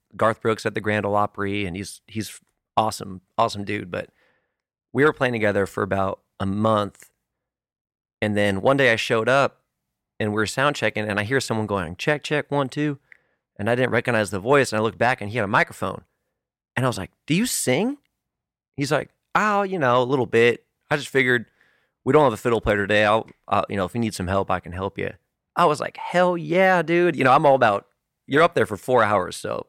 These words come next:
the more diversity you can bring to a set, you know, with different singing and instrumentation, I think is better.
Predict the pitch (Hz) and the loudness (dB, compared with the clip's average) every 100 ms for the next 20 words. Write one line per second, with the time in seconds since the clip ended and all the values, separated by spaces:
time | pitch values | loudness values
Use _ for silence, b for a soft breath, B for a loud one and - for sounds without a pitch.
0 | _ _ _ _ _ _ _ 113 117 127 | _ _ _ _ _ _ _ -2 2 4
1 | 127 113 - _ _ _ 110 107 120 127 | 4 0 -6 _ _ _ 0 2 0 -2
2 | 117 107 110 101 101 95 - 104 107 - | -6 -6 -4 -4 -6 -8 -2 0 0 -4
3 | 95 95 92 - - 104 101 - 101 101 | -6 -4 -8 -12 -4 -4 -4 -4 -2 -2
4 | 101 98 101 101 - 98 98 98 98 87 | -4 -6 -6 -6 -6 -8 -6 -6 -6 -8
5 | 87 _ _ _ _ _ _ - 117 98 | -10 _ _ _ _ _ _ -4 -2 -4
6 | 82 98 92 82 | -2 -2 -2 -6